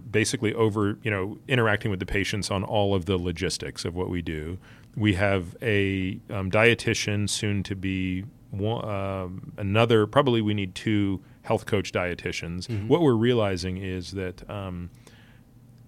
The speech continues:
Speaker 1: um, the hard part is not, I mean, it is hard to figure out what is the optimal way for a person to eat, but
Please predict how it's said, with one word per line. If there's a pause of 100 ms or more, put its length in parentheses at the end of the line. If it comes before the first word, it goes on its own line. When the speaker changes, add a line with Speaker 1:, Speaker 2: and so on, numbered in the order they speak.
Speaker 1:
um, (920)
the
hard
part
is
not, (1300)
I
mean, (120)
it
is
hard
to
figure
out
what
is
the
optimal
way
for
a
person
to
eat,
but